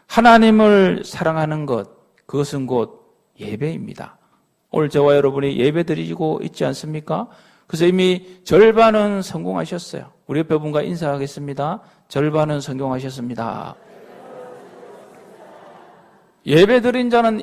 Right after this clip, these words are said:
이미 절반은 하나님의 반석 위에 든든하게 서 있는 거예요. 그 다음이 뭐예요? 사람을 사랑하는 것. 이것은 더 구체적으로 앞으로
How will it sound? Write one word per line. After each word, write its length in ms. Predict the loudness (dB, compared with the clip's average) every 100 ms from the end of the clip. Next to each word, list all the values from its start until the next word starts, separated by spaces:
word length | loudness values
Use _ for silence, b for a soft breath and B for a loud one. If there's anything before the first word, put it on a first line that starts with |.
| -6
이미 360 | -4 -4 -6
절반은 680 | 2 2 4 2 2 2 0
하나님의 460 | -2 0 -2 -4 -4
반석 440 | -2 -2 -2 -2
위에 120 | -4
든든하게 720 | -6 -14 -14 -8 -8 -6 -8
서 200 | -10 -8
있는 240 | -8 -8 -10
거예요. 220 | -12 -16 _ _ _ _ _ _ -4
그 80 |
다음이 300 | 4 4 4
뭐예요? 480 | 2 2 2 0 -4 -16 b b _ _ _ _ _
사람을 460 | -4 -2 -2 -4
사랑하는 460 | -8 -8 -8 -12 -14
것. 180 | -18 -20 _ _ _ _ _
이것은 400 | -2 -2 0 -4
더 100 | -4
구체적으로 720 | -6 -8 -6 -4 -4 -2 -4 -6
앞으로 500 | -12 -6 -4 -4 -6